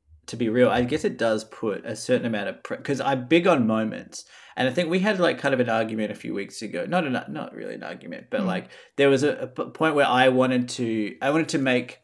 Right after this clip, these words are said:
Speaker 1: moment, a moment out of a thing. I was like, "This should be a moment." And I guess it puts a little bit of pressure on the other person who isn't necessarily there with you to kind of meet you there in this moment that you've constructed in your head because you've watched too many movies.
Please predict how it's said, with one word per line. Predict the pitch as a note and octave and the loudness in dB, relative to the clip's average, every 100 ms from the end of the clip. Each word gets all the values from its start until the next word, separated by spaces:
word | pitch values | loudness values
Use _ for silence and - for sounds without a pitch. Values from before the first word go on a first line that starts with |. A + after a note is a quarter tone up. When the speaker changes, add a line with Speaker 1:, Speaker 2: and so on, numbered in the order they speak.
| - | -8
Speaker 1:
moment, | A#2 A2+ A#2 D3+ B3 - _ | -2 0 0 0 -4 -8 _
a | A#2 | -6
moment | A2+ A2+ A#2+ B2+ B2+ | -2 0 2 0 0
out | B2 A#2 | 0 0
of | A#2+ | 0
a | |
thing. | A2+ C3 E3 | -4 -6 -4
I | |
was | B2+ | -2
like, | B2 - | -4 -2
"This | E3 | -4
should | - C3 | -2 0
be | B2+ | 0
a | A2 | 2
moment." | B2+ D3+ A2+ F#2 - - - - - - | 2 2 0 -4 -16 -20 -20 -20 -20 -6
And | B2+ A#2+ A#2+ B2 B2 | 2 4 4 0 -2
I | B2+ | 0
guess | C3 C#3 | 0 0
it | C#3+ - | -2 -2
puts | D3 B2+ | -4 -2
a | B2 | -4
little | A#2 B2 | -2 -2
bit | A#2 | -2
of | A#2 | -6
pressure | - C#3+ B2 C3+ | -2 0 0 0
on | A#2+ | 0
the | A2 | -2
other | G2+ | -4
person | - C3 B2+ A#2+ G#2+ G#2 | 2 4 4 0 -4 -6
who | G2 A2 G#2+ G#2+ - _ _ - - - | -4 -2 -2 -4 -10 _ _ -20 -18 -6
isn't | D3+ C3 C3 | -4 -4 -4
necessarily | C#3 B2 B2 C3+ B2+ A#2 A2+ G#2 G#2 _ _ _ - | -4 -4 0 4 6 6 0 -2 -8 _ _ _ -12
there | G2+ A#2+ A2 | -2 0 0
with | G2+ B2 B2 | 0 -4 -6
you | F#2+ E2 G#2 B2 _ _ _ - | -8 -8 -10 -14 _ _ _ -10
to | - A2+ A2 G#2+ - - _ | -2 0 0 -2 -4 -14 _
kind | - A#2+ | -2 0
of | G#2 | -2
meet | A2 D3 D#3 | -2 -2 0
you | C#3 B2 | 0 2
there | B2 C3 C3 | 4 6 6
in | A#2+ | 4
this | A2+ - | -2 -4
moment | A#2+ C3 B2 - | 0 2 0 0
that | A#2 | -2
you've | A#2 A#2+ | 0 0
constructed | - A2+ - B2 A#2+ A2+ | 0 -8 -2 -4 -2 -4
in | A2 | -4
your | G#2 | -4
head | A#2 A2+ | -4 -4
because | G2+ G#2 G#2+ | -4 -8 -8
you've | G#2+ | -6
watched | G#2 G2+ - | -4 -6 -6
too | G2+ | -8
many | F#2+ G#2+ | -6 -4
movies. | B2 D#3+ B2 - - - - | 0 2 0 -6 -18 -20 -20